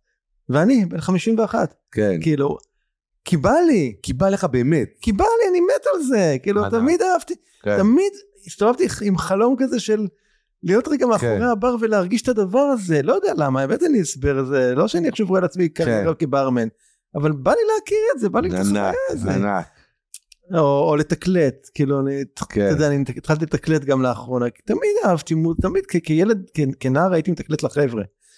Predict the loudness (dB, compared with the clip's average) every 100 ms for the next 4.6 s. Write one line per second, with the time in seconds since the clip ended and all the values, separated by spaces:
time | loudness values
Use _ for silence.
0 | _ _ -4 0 0 0 -2 -2 -2 -4
1 | -2 -2 -2 0 0 0 -2 -2 0 2
2 | 2 0 0 -2 -2 -2 0 0 -2 -8
3 | -4 0 0 0 -2 -2 -2 -2 -4 -4
4 | -4 -2 0 2 2 0